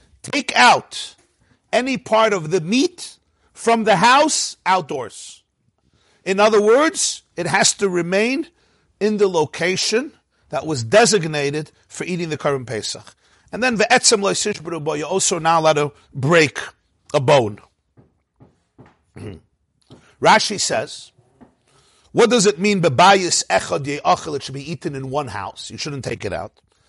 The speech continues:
He says it means, bachavura achas.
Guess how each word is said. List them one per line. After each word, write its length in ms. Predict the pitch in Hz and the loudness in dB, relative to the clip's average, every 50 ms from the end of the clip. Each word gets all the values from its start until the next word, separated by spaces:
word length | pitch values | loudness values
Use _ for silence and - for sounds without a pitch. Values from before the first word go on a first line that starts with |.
| _ _ _ | _ _ _
He 120 | - 147 156 | -4 -2 0
says 260 | - 196 185 147 151 | 4 2 2 2 0
it 120 | 131 - | -4 -4
means, 580 | 131 151 156 170 196 - - - - - - - _ _ _ _ _ _ _ _ _ _ _ - | -4 -2 -2 -2 -2 -4 -8 -12 -12 -12 -12 -14 _ _ _ _ _ _ _ _ _ _ _ 0
bachavura 720 | 170 160 - - 180 175 139 131 156 233 233 220 196 - | 2 2 2 0 0 0 0 -2 -4 0 2 2 2 2
achas. 640 | - 120 - - - - - - - - - - | 2 -2 -4 -4 -8 -14 -14 -14 -16 -16 -18 -20